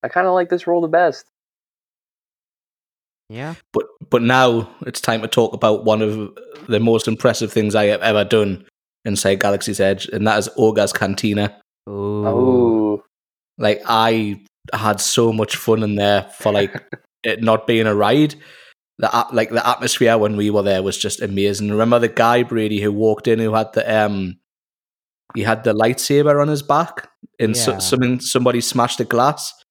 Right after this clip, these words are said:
Speaker 3: and they all started blaming that guy, and he got every, the, the bartender got everyone to boo him.
Speaker 2: Dude, that
Speaker 3: That
Speaker 2: bartender
Speaker 3: was
Speaker 2: was awesome. <laughs>
Speaker 3: He was, like, so much fun, and, like, the drinks, the theming,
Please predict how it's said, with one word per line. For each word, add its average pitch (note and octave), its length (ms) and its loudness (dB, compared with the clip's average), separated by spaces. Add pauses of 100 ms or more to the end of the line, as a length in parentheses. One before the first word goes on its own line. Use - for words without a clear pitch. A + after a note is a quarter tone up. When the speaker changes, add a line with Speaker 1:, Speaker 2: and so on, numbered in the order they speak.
(400)
Speaker 3:
and A2+ 140 -2
they A#2 60 0
all A#2+ 200 2
started A#2 400 0
blaming B2 340 2
that A#2 220 -2
guy, C3+ 220 2
and C#3+ 160 2
he B2 60 -2
got A#2 160 0
every, A#2 200 -4
the, A2+ 260 2
the A2 120 -2
bartender B2 580 0
got A#2 140 -2
everyone A2+ 320 0
to A2+ 60 -4
boo A#2+ 300 4
him. G3 280 -2 (200)
Speaker 2:
Dude, B2 300 -10 (580)
that D3+ 160 -4
Speaker 3:
That D3 40 -16
Speaker 2:
bartender C3 400 0
Speaker 3:
was G#2 160 -2
Speaker 2:
was G2 220 -8
awesome. G#2 540 -6 (300)
<laughs> - 320 -8
Speaker 3:
He B2+ 160 4
was, B2+ 500 0
like, A#2 220 2
so C3 300 2
much B2 220 0
fun, A#2 460 0 (120)
and, A#2 140 0
like, A2+ 220 0
the A2 80 -2
drinks, D3 460 0
the A2+ 100 -2
theming, C#3 680 0